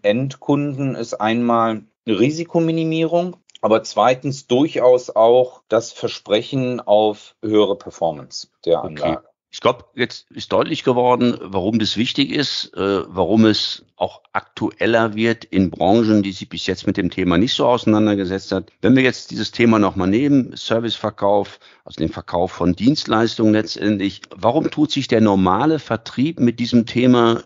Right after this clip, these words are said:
Speaker 2: offensichtlich immer noch relativ schwer, ist zumindest so mein Eindruck, so was ich so höre von Kunden?
Speaker 1: Ich glaube, das gibt eine Reihe von Themen. Es ist, Servicevertrieb ist unterschiedlich zu Produktvertrieb.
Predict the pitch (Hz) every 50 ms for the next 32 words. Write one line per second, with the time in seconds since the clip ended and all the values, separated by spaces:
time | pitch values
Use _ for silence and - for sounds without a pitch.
0 | _ _ _ - 110 113 - 113 101 117 117 110 - 107 104 95 107 120 120 113
1 | 110 107 101 - - 95 101 98 - - 98 - - - - 90 95 101 87 85
2 | - - 87 85 90 92 92 - - 87 85 82 80 90 95 - - 71 82 85
3 | 80 76 73 73 - - - 76 67 62 55 60 69 78 - 80 - - 82 82
4 | 85 90 90 87 80 - 76 - - - 73 73 76 - - - - - _ _
5 | - _ _ - 123 120 123 - - 147 - - - _ 120 123 131 156 165 170
6 | 160 156 - - - - 170 - _ _ _ _ _ _ _ - 131 127 117 -
7 | - 90 90 101 117 127 131 123 - - 95 85 - - - - 85 78 78 80
8 | 80 82 87 92 95 - - - - - 107 117 - - - - - - - -
9 | - _ - - - - - _ _ _ - - - - 143 147 175 175 - -
10 | 147 - - - 143 147 139 - - 135 123 - - 127 120 120 117 131 113 -
11 | - 120 - - 110 113 107 - - - - - 113 110 104 104 104 101 98 -
12 | _ _ _ _ _ _ - 107 95 92 - - - - - - - 73 71